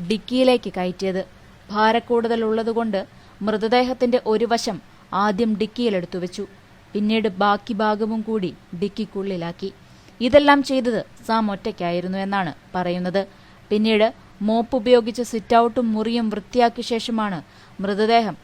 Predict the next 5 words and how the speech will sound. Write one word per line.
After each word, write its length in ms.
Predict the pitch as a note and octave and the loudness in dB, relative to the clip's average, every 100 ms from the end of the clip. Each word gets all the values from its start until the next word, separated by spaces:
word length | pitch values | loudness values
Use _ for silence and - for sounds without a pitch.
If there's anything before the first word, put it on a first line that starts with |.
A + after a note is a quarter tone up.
| - - | -20 -6
കൊക്കയിൽ 400 | - - A#3 A3+ A3 | -6 -2 2 2 4
തള്ളാൻ 220 | A3 G#3+ G#3+ | 4 2 0
പോയതെന്നും 460 | G3+ G#3 G#3+ G#3 C#3 - - | -2 0 -2 -4 -8 -14 -8
പ്രതി 220 | G3+ E3+ - - | -6 -6 -10 -8
വെളിപ്പെടുത്തിയിരിക്കുന്നത്. 920 | F3+ - F#3+ F3+ F#3+ F3+ F#3+ F#3 F#3 | -6 -6 -8 -6 -4 -4 -6 -6 -6